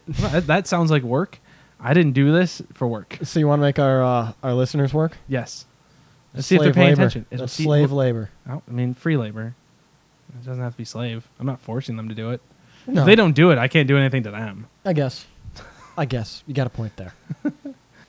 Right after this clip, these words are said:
Speaker 1: But it looks cool. There's, it's a whole new story.
Speaker 2: Yeah.
Speaker 1: So it's not just, "Hey, look, here's an extra character or two."
Speaker 2: Yeah, some change up of gameplay I heard too.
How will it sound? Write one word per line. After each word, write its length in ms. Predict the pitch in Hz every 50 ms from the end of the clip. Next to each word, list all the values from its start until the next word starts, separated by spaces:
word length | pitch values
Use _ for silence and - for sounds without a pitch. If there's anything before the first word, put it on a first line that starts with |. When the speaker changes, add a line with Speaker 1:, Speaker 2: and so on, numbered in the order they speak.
| -
Speaker 1:
But 60 | 147 180 202
it 80 | 208
looks 160 | 220 240 -
cool. 280 | - - 269 277 262 202 - - -
There's, 520 | - 147 151 151 156 151 143 139 - - -
it's 180 | 143 147 131 143
a 60 | 135
whole 140 | 139 147 147
new 140 | 151 156 151
story. 500 | - - 135 127 127 135 135 139 147 147 - -
Speaker 2:
Yeah. 280 | 190 160 151 131 117 113
Speaker 1:
So 140 | 113 - 135
it's 100 | 120 -
not 220 | 143 135 135 127
just, 300 | - 143 135 135 - -
"Hey, 180 | - - 247 277
look, 220 | 302 330 226 156
here's 240 | - 156 151 147 143
an 80 | 147 147
extra 200 | 143 131 - 147
character 400 | 117 165 151 139 120 - 117 110
or 60 | 110
two." 340 | 107 117 113 110 117 117 131 -
Speaker 2:
Yeah, 260 | - 139 131 120 117
some 200 | 113 - - 123
change 240 | - 147 147 139 139
up 120 | 139 123
of 100 | 139 127 123
gameplay 420 | 131 127 123 123 113 131 123 123
I 140 | 120 120 120
heard 240 | 127 120 117 113 110
too. 280 | - 123 117 120 120